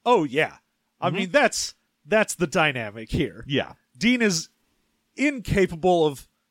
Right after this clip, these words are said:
Speaker 1: just being normal nice, and
Speaker 2: Mm-hmm.
Speaker 1: has to be kind of a sarcastic dick nice, because
Speaker 2: He grew up with a shitty dad even longer.
Speaker 1: Yeah.
Speaker 2: I understand. I'm there. It's a very clever dynamic, and the book has done a great job of being like, "Hey, they did this shit in season one."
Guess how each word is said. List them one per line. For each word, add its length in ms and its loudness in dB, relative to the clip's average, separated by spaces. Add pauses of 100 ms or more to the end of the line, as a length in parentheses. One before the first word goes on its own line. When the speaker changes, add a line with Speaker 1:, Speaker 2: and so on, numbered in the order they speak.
(120)
Speaker 1:
just 320 -2
being 540 -2 (420)
normal 460 4
nice, 580 0 (140)
and 140 -2
Speaker 2:
Mm-hmm. 100 2
Speaker 1:
has 140 2
to 100 -4
be 160 -2
kind 280 0
of 100 -2
a 60 0
sarcastic 640 0
dick 300 -2
nice, 400 2 (320)
because 500 0 (160)
Speaker 2:
He 60 -8
grew 280 0
up 160 4
with 120 2
a 40 0
shitty 280 2
dad 240 4
even 220 0
longer. 420 0
Speaker 1:
Yeah. 300 0 (840)
Speaker 2:
I 220 -2
understand. 720 -2
I'm 160 0
there. 280 0
It's 200 -2
a 80 0
very 340 4
clever 380 2
dynamic, 680 2 (320)
and 160 0
the 60 4
book 240 0
has 120 2
done 140 4
a 40 2
great 260 0
job 260 4
of 120 -2
being 200 -2
like, 180 -4
"Hey, 140 4
they 140 2
did 220 2
this 120 2
shit 240 2
in 120 2
season 400 0
one." 320 0